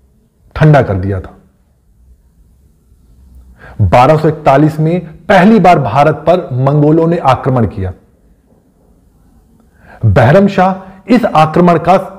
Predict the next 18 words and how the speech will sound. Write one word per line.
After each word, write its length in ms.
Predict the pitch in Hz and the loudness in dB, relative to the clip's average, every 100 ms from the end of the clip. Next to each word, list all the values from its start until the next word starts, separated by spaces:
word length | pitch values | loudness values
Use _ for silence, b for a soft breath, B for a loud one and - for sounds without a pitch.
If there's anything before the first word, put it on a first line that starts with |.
| - _ _ _ _ _ - | -20 _ _ _ _ _ 0
सामना 300 | 175 202 208 | 2 4 2
करने 320 | 202 160 156 | 0 -2 -2
के 100 | 160 | -2
लिए 80 | 202 | -2
दिल्ली 340 | 117 135 156 | 0 0 0
से 140 | 160 156 | -2 -4
बाहर 340 | 110 107 113 | -4 -2 -2
निकला, 260 | 98 101 90 - _ _ _ _ _ _ _ _ _ _ _ b b b - | -4 -6 -8 -12 _ _ _ _ _ _ _ _ _ _ _ b b b -4
परंतु 360 | 139 151 160 220 | 0 2 0 -2
उसके 320 | 180 - 233 | -2 -2 0
वजीर 480 | 175 131 147 254 233 | 2 2 2 2 4
ने 120 | 202 | 4
उसके 320 | 185 - 170 | 2 0 -2
प्रति 840 | 147 - - 156 160 196 151 - - - - | -2 -12 -8 -6 -2 -2 -4 -12 -20 -18 0
षड्यंत्र 360 | 196 247 233 147 | 0 2 0 -2
रचा 260 | 135 185 220 B B - | 0 0 0 B B 0
और 120 | 202 | 0
उसकी 420 | 190 175 - 240 | 0 -4 -4 -4